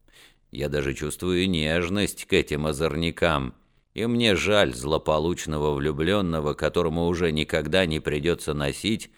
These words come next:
на правой руке шеврон. Эх, бедняга до могильной доски будет чувствовать свою утрату,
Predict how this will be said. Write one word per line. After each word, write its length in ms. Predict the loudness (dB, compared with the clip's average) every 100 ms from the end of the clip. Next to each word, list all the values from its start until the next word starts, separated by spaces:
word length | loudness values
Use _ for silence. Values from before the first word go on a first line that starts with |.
| _ _
на 240 | 0 0 2
правой 480 | 2 2 2 2
руке 440 | 2 0 -2 -2 -2
шеврон. 760 | -2 -4 -2 -2 -2 -2 -6 -12 _ _ _ _ _ _ _ _ _
Эх, 720 | 4 8 8 8 4 0 -6
бедняга 760 | -4 -2 0 0 2 4 4 4
до 100 | 4
могильной 640 | 2 2 2 2 2 0
доски 640 | 2 2 2 -2 -4 -2 0
будет 340 | 0 0 -2
чувствовать 800 | -4 -4 -4 -4 -4 -2 0 -2
свою 480 | -4 -2 0 0 -2
утрату, 720 | -4 0 2 0 -2 -8